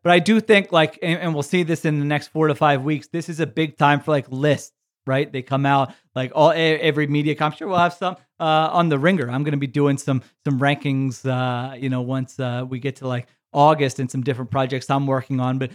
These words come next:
this is kind of the time of year you see some of that stuff come out because it's like the content machine, you know, you need something to argue about. And the N F L, there won't be any practices here in a week. So either it'll be a player getting in, like, off-field, uh, issues, which hopefully there aren't too many,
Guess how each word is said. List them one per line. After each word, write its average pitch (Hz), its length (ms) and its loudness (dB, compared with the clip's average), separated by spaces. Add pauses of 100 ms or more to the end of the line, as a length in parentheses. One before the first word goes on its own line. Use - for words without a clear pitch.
(200)
this 170 160 2
is 185 140 2
kind 165 180 4
of 156 60 2
the 147 80 6
time 151 320 2
of 147 40 2
year 143 160 2
you 139 140 0
see 160 240 -6
some 160 220 -4
of 160 80 -2
that 160 160 -2
stuff 156 280 -2
come 151 160 0
out 147 280 0
because 147 420 -2 (380)
it's - 180 -12
like 349 180 -4
the 240 80 -6
content 220 460 2
machine, 214 420 4
you 147 120 2
know, 165 120 4
you 190 140 -2
need 180 160 -2
something 185 380 0
to 170 400 2 (160)
argue 160 400 4
about. 147 520 4 (160)
And 143 320 2
the 147 140 0
N 151 80 0
F 147 140 -2
L, 147 180 4
there 139 100 0
won't 139 220 -4
be 151 80 -14
any 143 160 -10
practices 143 580 -4
here 143 300 0 (240)
in 151 120 -4
a 139 40 -4
week. 127 320 -6
So 131 160 -6
either 135 300 -4
it'll 131 100 -4
be 135 160 -6
a 131 60 -4
player 139 400 -8
getting 135 240 -6
in, 127 180 -4
like, 123 220 -10 (120)
off-field, 170 600 -2 (280)
uh, 143 360 2 (100)
issues, 170 420 2
which 147 140 -4
hopefully 143 320 0
there 143 160 0
aren't 135 160 -2
too 147 140 0
many, 143 300 -2